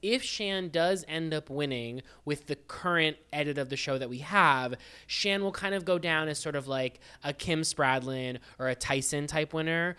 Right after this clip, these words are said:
where it's like they only ever played from the top. Which is not invalidate. That's still great gameplay. But I really appreciate more of, like, those Natalie type winners. And so I am curious to see if at any point in this game,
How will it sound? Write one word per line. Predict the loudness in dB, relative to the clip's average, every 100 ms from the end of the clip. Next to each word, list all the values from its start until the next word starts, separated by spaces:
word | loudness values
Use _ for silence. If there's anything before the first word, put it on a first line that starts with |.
| -10 -2
where | 0
it's | 0
like | -2 -2
they | -4 0
only | 0 2 0 -2
ever | -2 -2
played | -2 -4 -4
from | -6
the | -2
top. | 0 0 -2 -12 0
Which | 0 2
is | 6
not | 6
invalidate. | 8 8 10 10 6 4
That's | 0 2
still | 2 2
great | 4 4 4 2
gameplay. | 2 2 0 -4 -6 -10 -12 -4
But | -2 2
I | 4 4
really | 6 4 2
appreciate | 0 -2 -2 -2 -2 -2 -2
more | -2 -2
of, | 0
like, | -2
those | -2 -4
Natalie | 0 0 2 -2
type | -4 -4 -4
winners. | -4 -4 -2 -2 -4
And | -6
so | -4 0 0 0
I | 0 2 2 2 -2 -10 -8
am | -6 -6
curious | -4 4 6 6 2
to |
see | -4 -2 -2 -2
if | -2 -4 -4
at | -6 -4
any | 0 0 0
point | 0 0 0
in | -4 -4 -2
this | -2 -2
game, | -2 -2 -2 -2 -4